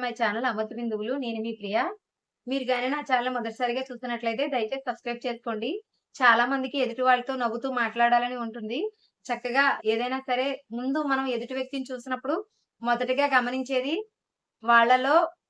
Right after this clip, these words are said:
వాళ్ళ నవ్వు, వాళ్ళు నవ్విన తర్వాత బయటపడే పళ్ళు. So, అందుకే చాలా మంది ఓపెన్ స్మైల్ చేయలేరు. నేనైతే చాలా ధైర్యంగా చేస్తాను. ఎందుకంటే నా పళ్ళు చాలా తెల్లగా ఉంటాయి.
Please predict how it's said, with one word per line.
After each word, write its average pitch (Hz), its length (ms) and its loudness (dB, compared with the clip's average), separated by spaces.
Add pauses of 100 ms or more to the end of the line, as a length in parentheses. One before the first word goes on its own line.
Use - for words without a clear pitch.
(120)
వాళ్ళ 254 260 6
నవ్వు, 247 580 -2 (260)
వాళ్ళు 247 200 4
నవ్విన 254 340 0
తర్వాత 262 340 2
బయటపడే 247 560 -2
పళ్ళు. 240 440 2 (380)
So, 285 100 4
అందుకే 269 400 4
చాలా 254 300 4
మంది 262 200 -4
ఓపెన్ 262 360 0
స్మైల్ 269 320 -4 (100)
చేయలేరు. 240 520 -2 (300)
నేనైతే 247 340 0
చాలా 262 360 6
ధైర్యంగా 254 460 2
చేస్తాను. 247 320 -2
ఎందుకంటే 254 380 -2
నా 262 80 0
పళ్ళు 240 240 0
చాలా 240 200 0
తెల్లగా 226 440 2
ఉంటాయి. 233 480 0